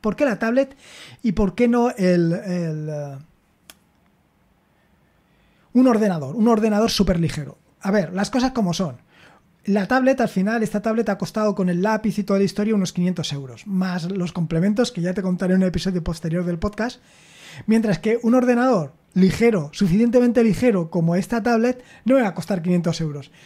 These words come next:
Seguro que me va a costar muchísimo más. Eso para empezar. Em, las necesidades que tengo, en principio, son escribir. Pero no solamente van a ser escribir. Por supuesto que,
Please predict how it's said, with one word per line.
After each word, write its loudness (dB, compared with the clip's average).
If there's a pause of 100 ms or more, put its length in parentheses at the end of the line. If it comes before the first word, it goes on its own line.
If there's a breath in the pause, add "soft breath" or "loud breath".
(120)
Seguro 4
que 0
me 2
va 0
a -4
costar -6
muchísimo 2
más. -12 (240)
Eso 0
para -2
empezar. -6 (800 soft breath)
Em, 0 (180)
las 0
necesidades 0
que -2
tengo, 0 (100)
en 2
principio, 0
son -2
escribir. -2 (320 soft breath)
Pero 2
no 0
solamente 0
van 0
a 0
ser -2
escribir. -2
Por -2
supuesto -2
que, -8